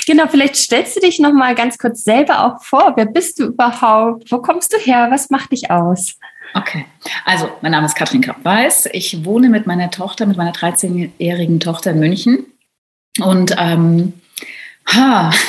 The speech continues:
Speaker 2: <laughs> was so, wo soll ich anfangen? Also ich habe mich vor über zehn Jahren selbstständig gemacht, habe die ersten Jahre als Therapeutin in München gearbeitet, in meiner eigenen Praxis als Angstexpertin. Und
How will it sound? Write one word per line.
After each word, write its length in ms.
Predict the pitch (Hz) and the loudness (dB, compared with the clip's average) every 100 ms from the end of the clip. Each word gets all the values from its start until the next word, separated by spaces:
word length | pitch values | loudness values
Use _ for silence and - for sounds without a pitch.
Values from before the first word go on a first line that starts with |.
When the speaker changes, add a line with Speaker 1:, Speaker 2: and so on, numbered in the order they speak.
| - 254 | -2 -2
Speaker 2:
<laughs> 400 | - - - - | -2 0 0 0
was 160 | 196 196 | -2 -2
so, 120 | 185 | 0
wo 100 | 202 | 0
soll 160 | 226 220 | 2 0
ich 140 | 226 | 0
anfangen? 420 | 185 202 165 160 - | 0 0 -2 -2 -2
Also 220 | 165 139 | -2 -2
ich 180 | 185 175 | -4 -2
habe 540 | 180 180 185 180 175 - - - | 0 0 0 0 -2 -6 -20 -4
mich 220 | 190 196 | -2 0
vor 120 | - | -2
über 220 | - 254 254 | -2 -2 -2
zehn 220 | - 196 | 0 0
Jahren 200 | 180 160 | 0 0
selbstständig 480 | 151 - 220 226 - | 0 0 0 0 -2
gemacht, 420 | 214 214 262 - | -4 0 -2 0
habe 400 | 190 185 175 151 | -2 0 -2 -2
die 120 | 170 | 0
ersten 260 | 156 165 180 | 0 0 -2
Jahre 320 | 170 170 170 | -2 -4 -6
als 280 | - 160 - | -4 -4 -4
Therapeutin 640 | - 160 - 170 240 254 185 | -6 -6 -4 -2 0 0 -2
in 100 | 175 | 0
München 300 | 202 - 175 | 0 -2 -4
gearbeitet, 800 | - 160 170 160 160 156 156 - | -2 -2 -2 -2 -2 -4 -4 -4
in 220 | 151 156 | -2 0
meiner 220 | 151 - | 0 0
eigenen 340 | 147 175 151 | 0 0 0
Praxis 500 | 156 143 196 - 208 | -2 -8 -4 -4 -2
als 200 | 143 - | -4 -6
Angstexpertin. 1000 | 156 202 220 196 - - - 156 - 226 403 - - - - - - - | -4 -2 -2 -2 -4 -4 -4 -4 -2 -6 -6 -14 -20 -20 -20 -20 -12 0
Und 380 | 208 202 - | 4 4 2